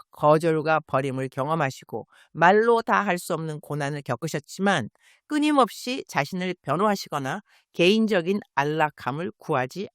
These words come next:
않으셨습니다. 대신 자신의 권리를 기꺼이 내려놓으시고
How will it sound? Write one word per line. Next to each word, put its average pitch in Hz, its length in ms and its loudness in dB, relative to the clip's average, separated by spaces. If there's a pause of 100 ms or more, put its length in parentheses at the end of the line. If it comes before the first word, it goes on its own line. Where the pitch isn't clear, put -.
않으셨습니다. 135 880 -6 (560)
대신 226 320 4
자신의 214 440 -2
권리를 185 560 0
기꺼이 196 480 0
내려놓으시고 160 880 -2